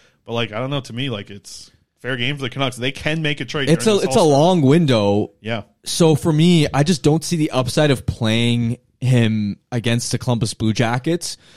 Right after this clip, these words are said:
Speaker 2: Uh, even if there is only, like, a five, like, okay, five's really high. Uh, even if there's, like, a half a percent chance that he gets hurt, I mean, like, he, that's, whatever return you get from Horvat is,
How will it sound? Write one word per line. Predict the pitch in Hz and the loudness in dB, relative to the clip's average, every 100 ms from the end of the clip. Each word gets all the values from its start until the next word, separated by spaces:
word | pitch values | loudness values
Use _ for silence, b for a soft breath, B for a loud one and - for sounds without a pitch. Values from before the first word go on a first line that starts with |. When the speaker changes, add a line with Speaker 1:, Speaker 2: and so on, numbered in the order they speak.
| b b b b b b | b b b b b b
Speaker 2:
Uh, | 117 120 | -4 -2
even | 175 180 190 | 2 2 2
if | |
there | 190 170 | 4 4
is | 175 160 | 4 4
only, | 151 151 | 4 4
like, | 135 131 | 2 0
a | |
five, | - - 117 123 131 - | -4 -6 -2 0 -2 -2
like, | 110 98 _ 104 | -6 -8 _ -14
okay, | - | -10
five's | 101 110 107 95 - - | -6 -2 -2 -4 -12 -6
really | 98 90 | -4 -2
high. | 92 90 - | -4 -4 -4
Uh, | 117 | -2
even | 156 151 | 0 0
if | 160 | 2
there's, | 160 143 | 2 2
like, | 135 | 0
a | 131 117 - _ - | 0 -2 -4 _ -16
half | - 147 139 | -6 -4 -2
a | 160 | -2
percent | 123 - 120 | -2 -2 -6
chance | - 113 101 98 - - - | -4 -2 -2 -4 -8 -8 -2
that | 113 113 - | 0 0 -4
he | - 120 117 110 110 110 - | -2 0 2 2 0 -4 -4
gets | 120 - | -4 0
hurt, | 131 147 | 0 2
I | |
mean, | 139 135 | 0 0
like, | 127 120 120 _ - | -2 -8 -10 _ -14
he, | - | -12
that's, | - 123 151 - B B - | -6 -2 -2 -4 B B 0
whatever | 143 185 208 | 2 4 4
return | 202 - 170 175 | 2 0 0 2
you | 156 | 2
get | 131 151 | 2 0
from | 139 | -4
Horvat | 113 147 139 127 - | 0 2 2 -2 0
is, | 139 135 - | 0 0 -4